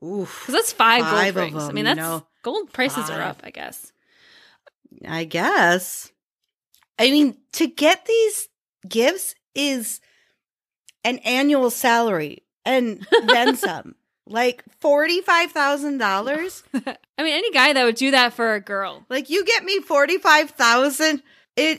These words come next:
Speaker 1: it'd be romantic, but then I'd be like, "What the fuck am I supposed to do with these French hens and a partridge?" Like, no.
Speaker 2: I, I don't even know what
Speaker 1: <laughs> Do
Speaker 2: you
Speaker 1: I
Speaker 2: would do with a
Speaker 1: turn the
Speaker 2: partridge.
Speaker 1: <laughs> Oh, and what's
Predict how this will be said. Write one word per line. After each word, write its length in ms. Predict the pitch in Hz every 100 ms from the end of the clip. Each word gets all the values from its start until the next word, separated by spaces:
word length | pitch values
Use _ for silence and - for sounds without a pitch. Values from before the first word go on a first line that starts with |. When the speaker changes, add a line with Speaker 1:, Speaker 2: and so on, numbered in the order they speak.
| 220
Speaker 1:
it'd 260 | 277 220
be 200 | - 302
romantic, 680 | 320 339 277 226 233 330 320
but 140 | 277 220
then 180 | 240
I'd 200 | 247 247
be 100 | 247
like, 200 | 233 226
"What 180 | 202 233
the 100 | 294
fuck 260 | 302 277 269
am 120 | 240
I 80 | 220
supposed 340 | - 240 -
to 60 | -
do 140 | 247
with 140 | 226 190
these 200 | 208 196
French 300 | 226 208 240
hens 200 | 214 202
and 120 | 190
a 60 | 156
partridge?" 720 | 208 214 220 143 - - - _ _ _ _ -
Like, 280 | 190 190 -
no. 100 | 233
Speaker 2:
I, 300 | 302 302 -
I 40 |
don't 140 | 302 415
even 220 | 339 277
know 240 | 247 254
what 100 | 214
Speaker 1:
<laughs> 0 |
Do 60 | 202
Speaker 2:
you 60 | 262
Speaker 1:
I 20 |
Speaker 2:
would 80 | 202
do 100 | 240
with 80 |
a 40 | 311
Speaker 1:
turn 80 | 269
the 40 |
Speaker 2:
partridge. 720 | 226 226 330 196 180 185 - _
Speaker 1:
<laughs> 40 | _ _ _ _ _ _ - - _ _ - 554 _ - _ _ - 349 -
Oh, 120 | 339 339
and 120 | 320
what's 200 | 349